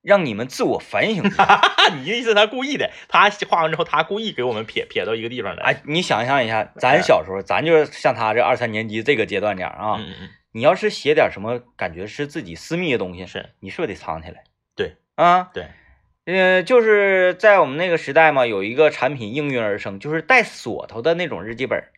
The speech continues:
Speaker 2: 啊，啊，啊，啊。
Speaker 1: 啊，外面一个外壳，完带一个锁。
Speaker 2: 还是密码锁、啊。
Speaker 1: 对，对，对。
Speaker 2: 嗯，嗯，嗯。
Speaker 1: 就是这个也是四个字儿，形同虚设。
Speaker 2: 形同虚设。
Speaker 1: 形同虚设。
Speaker 2: <laughs> 呃，
Speaker 1: 嗯。
Speaker 2: 我曾经买过一个带那个密码锁的那个日记本儿。
Speaker 1: 我买过。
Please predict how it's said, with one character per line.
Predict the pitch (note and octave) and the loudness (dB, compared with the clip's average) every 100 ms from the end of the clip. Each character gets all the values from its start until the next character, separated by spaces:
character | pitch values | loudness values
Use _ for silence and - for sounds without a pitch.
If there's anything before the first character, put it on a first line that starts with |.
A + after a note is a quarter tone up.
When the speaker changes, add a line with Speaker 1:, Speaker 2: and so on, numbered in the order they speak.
| - | 2
Speaker 2:
啊， | G#3+ | 2
啊， | A3 | 2
啊， | A3+ G#3+ | -4 -4
啊。 | F3+ | 2
Speaker 1:
啊， | |
外 | F3+ A3 | 4 4
面 | F#3+ | 4
一 | F3+ | 0
个 | |
外 | G3 G#3 | 4 2
壳， | - G#2 A2+ | 2 -2 0
完 | C3+ | 2
带 | D3 F3 | 4 4
一 | E3+ | 6
个 | |
锁。 | |
Speaker 2:
还 | C#3 E3+ | 4 2
是 | |
密 | |
码 | |
锁、 | E3 - | 0 -8
啊。 | - | -6
Speaker 1:
对， | - F#3 F3 | 2 4 6
对， | D#3 | 4
对。 | D3 | 2
Speaker 2:
嗯， | |
嗯， | G#2 G2 | -2 -10
嗯。 | G#2+ - _ _ _ | -18 -20 _ _ _
Speaker 1:
就 | - F#3+ | 0 2
是 | F#3 | 4
这 | B3+ F#3+ | 6 6
个 | A2+ | 4
也 | F2+ F#2+ | -2 -4
是 | F3 | -4
四 | - | -2
个 | C3+ | 0
字 | A#2+ | 0
儿， | A2 - _ _ _ | 0 -2 _ _ _
形 | - - D#3+ A3 D4+ | -10 -4 0 2 2
同 | A#2 A#2 | 0 -6
虚 | - F#2+ | -8 -10
设。 | F2+ | -6
Speaker 2:
形 | A#2+ | -2
同 | D#3+ E3+ | 0 0
虚 | |
设。 | E3+ A2 - - | 0 0 -4 -8
Speaker 1:
形 | - E3 | -6 0
同 | A3 D#3 | 2 2
虚 | |
设。 | F#3+ - E3+ D#3+ | 2 0 0 0
Speaker 2:
<laughs> | - D3 B2 - - F3+ D#3 | 0 0 -2 -6 -12 -12 -8
呃， | A#2+ G#2+ G2+ | -2 0 0
Speaker 1:
嗯。 | - | -4
Speaker 2:
我 | A2 B2 | -2 0
曾 | - F3 | 0 0
经 | G3+ | 2
买 | D#3+ G#2 | 2 2
过 | B2 | 0
一 | B2 | 2
个 | C3+ | 2
带 | D3+ C3+ | 4 4
那 | B2 | 2
个 | B2 | -2
密 | C3+ B2+ | 0 -2
码 | G2+ A#2+ | 0 0
锁 | A2+ D#2+ | -2 -4
的 | G2 | -4
那 | G#2+ | -6
个 | |
日 | B2 | -6
记 | A#2 A2 | -6 -4
本 | F#2+ | -6
儿。 | - | -2
Speaker 1:
我 | F3 - | 2 4
买 | G#3 | 6
过。 | G#3+ - | 4 2